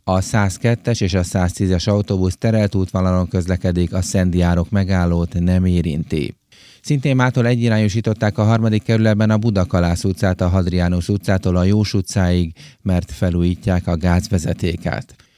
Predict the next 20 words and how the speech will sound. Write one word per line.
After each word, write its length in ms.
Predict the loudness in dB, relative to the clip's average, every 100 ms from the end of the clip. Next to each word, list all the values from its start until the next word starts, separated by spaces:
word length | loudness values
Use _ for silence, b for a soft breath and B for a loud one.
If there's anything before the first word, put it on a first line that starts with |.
| b
A 160 | 0 2
nyolcadik 400 | 2 0 -2 0
kerületben 440 | 0 2 2 2
a 100 | 2
Baros 320 | 2 2 2
utcában 440 | -2 0 0 2 2
mától 320 | 2 2 2
befelé 420 | 2 2 2 2
a 100 | 2
Kálvária 600 | 0 0 2 2 2 2
tér 240 | 2 0 0
közelében 680 | -2 0 0 2 0 0 0
mindkét 420 | 0 0 0 -2
irányban 400 | 0 0 2 0
sávlezárásra 840 | 0 0 0 0 0 2 0 0
kell 180 | -2 0
számítani, 580 | -2 0 0 0 0 -2
mert 300 | 0 -2 -4
vízvezetéket 1000 | -2 -2 0 -2 0 -2 -2 -2 -4 -6
építenek. 680 | -8 -6 -6 -6 -6 -8